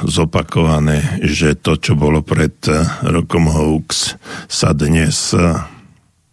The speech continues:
vníma ako pravda. Ale nielen vníma, ale je to realita. Takže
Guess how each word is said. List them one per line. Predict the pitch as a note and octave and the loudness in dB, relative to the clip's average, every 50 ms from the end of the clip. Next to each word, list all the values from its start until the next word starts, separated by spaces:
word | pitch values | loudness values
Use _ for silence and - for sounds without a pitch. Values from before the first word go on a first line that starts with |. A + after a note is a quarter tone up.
| _ _ _ - | _ _ _ -4
vníma | - D#2 D#2+ F2 E2+ E2 D#2+ E2 E2 E2 D#2+ - | -2 2 2 4 4 4 2 2 2 0 -2 -2
ako | - E2 | -2 -2
pravda. | D2+ - - D#2+ F2+ G2 F2+ E2 E2 - - - - | 0 0 2 2 2 0 0 -2 -4 -6 -8 -6 -4
Ale | D#2+ D#2+ D#2 | -2 0 2
nielen | E2+ F2 F#2 F#2+ F2+ E2 E2 | 2 2 2 2 2 2 2
vníma, | E2+ E2+ E2+ E2+ E2+ E2 D#2+ D#2+ E2 | 2 2 2 2 2 2 2 2 2
ale | E2 E2 D#2 D#2 - - - - | 2 0 0 -2 -4 -10 -16 -6
je | - - - | -4 -4 -2
to | - D#2+ D2 D2+ | 0 0 2 2
realita. | F2 F2 F2+ F#2+ F#2 D2+ A#1 - - - - - - - - - - - - - - - | 2 2 2 0 0 -2 -4 -6 -6 -6 -6 -8 -10 -14 -20 -18 -18 -16 -16 -18 -16 -8
Takže | - - D2+ D#2 - | -4 -4 -2 0 2